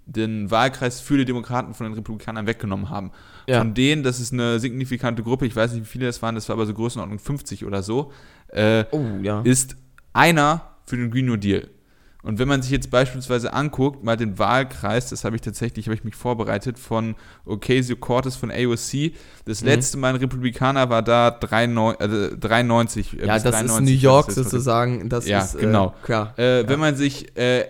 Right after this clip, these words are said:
Speaker 1: Ed Markey anguckt, be-, ab neunzehnhundertneunundsiebzig war als, äh, Senator aus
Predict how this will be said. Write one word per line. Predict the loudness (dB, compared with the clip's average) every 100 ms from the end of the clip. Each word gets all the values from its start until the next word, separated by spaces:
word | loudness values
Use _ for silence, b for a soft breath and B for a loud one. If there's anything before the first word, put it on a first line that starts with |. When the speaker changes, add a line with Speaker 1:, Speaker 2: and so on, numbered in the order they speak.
| 0
Speaker 1:
Ed | -2 0
Markey | 0 0 0 -4
anguckt, | -2 -6 -4 -8 -8 -18 _ _ -8 -6
be-, | -4 -2 -2 0
ab | 0 0 -2
neunzehnhundertneunundsiebzig | -4 -4 -4 -4 -2 -2 -4 -4 0 0 0 0 -2 -2 -4 -4 -4 -2
war | 0 0
als, | 0 -2 -2 -6
äh, | -4
Senator | -4 -4 -2 0 0 -2 -2
aus | -2 -4